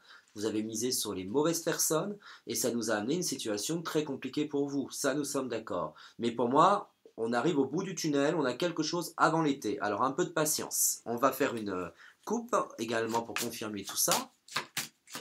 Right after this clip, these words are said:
Et je vous rappelle que si vous souhaitez faire comme nos trois consultants, tenter votre chance et gagner une question gratuite en direct, vous allez sur mon site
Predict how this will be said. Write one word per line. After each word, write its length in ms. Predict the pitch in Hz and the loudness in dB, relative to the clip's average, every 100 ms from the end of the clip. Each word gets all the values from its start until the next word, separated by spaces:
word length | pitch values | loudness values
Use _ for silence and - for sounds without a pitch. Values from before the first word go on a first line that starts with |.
| - - - _ _ - - _ - 113 | -12 -10 -10 _ _ -14 -14 _ -2 0
Et 60 | |
je 120 | 113 | 2
vous 160 | 135 135 | 2 4
rappelle 440 | 131 131 139 135 | 4 2 4 2
que 100 | 123 | 0
si 160 | 113 - | -6 -6
vous 100 | 117 | -6
souhaitez 340 | 117 120 113 | -6 -6 -6
faire 380 | 113 - 113 113 113 - - - | -4 -2 -2 -6 -10 -20 -16 -6
comme 160 | 104 | -4
nos 80 | 107 | 4
trois 240 | 104 127 | 6 6
consultants, 680 | 123 113 - 107 - 113 113 | 2 -6 -6 -8 -10 -8 -6
tenter 340 | 110 135 135 139 | -6 -6 -2 -2
votre 180 | 117 | 0
chance 260 | 98 123 120 | 0 0 -2
et 40 | |
gagner 200 | 104 101 | -4 -8
une 100 | 104 | -10
question 340 | 101 104 - 104 | -8 -8 -6 -8
gratuite 500 | 98 101 107 - - - - _ | -8 -8 -10 -10 -2 -2 -2 _
en 140 | 160 | 0
direct, 540 | 151 123 113 165 - - - - - - - | 0 -2 -2 -2 -4 -4 -10 -18 -18 -20 -8
vous 180 | 113 - | -2 -2
allez 140 | 117 | 0
sur 200 | 117 143 | 0 0
mon 100 | 135 | 0
site 300 | 135 - 135 | 0 -2 -4